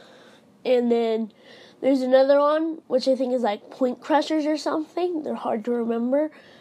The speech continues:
Where as you drive through a gate, you get points.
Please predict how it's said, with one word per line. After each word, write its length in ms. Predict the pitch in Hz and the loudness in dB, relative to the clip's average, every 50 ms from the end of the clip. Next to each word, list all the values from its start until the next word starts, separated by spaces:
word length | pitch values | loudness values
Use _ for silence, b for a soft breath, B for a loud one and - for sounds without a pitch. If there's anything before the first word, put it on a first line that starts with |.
| B B B B B B B B - | B B B B B B B B -8
Where 720 | - 240 269 254 247 247 240 240 240 233 233 226 214 220 _ _ _ _ b b b b b b b _ _ _ _ _ _ _ _ _ _ - - | 0 4 6 6 6 4 0 0 0 2 0 0 -2 -4 _ _ _ _ b b b b b b b _ _ _ _ _ _ _ _ _ _ 4 6
as 220 | 294 285 269 262 | 6 6 6 4
you 100 | 277 240 | -2 4
drive 300 | 226 269 262 262 262 240 | 6 6 6 6 6 4
through 220 | 277 262 254 247 | 0 2 2 2
a 40 | 247 | 2
gate, 300 | 233 233 247 254 - - | 2 0 0 0 0 0
you 100 | 233 240 | -4 0
get 240 | 233 240 - - - | 2 2 2 0 -2
points. 640 | - 254 247 262 269 269 - - - - - - | -2 0 2 2 2 0 -4 -12 -12 -14 -14 -14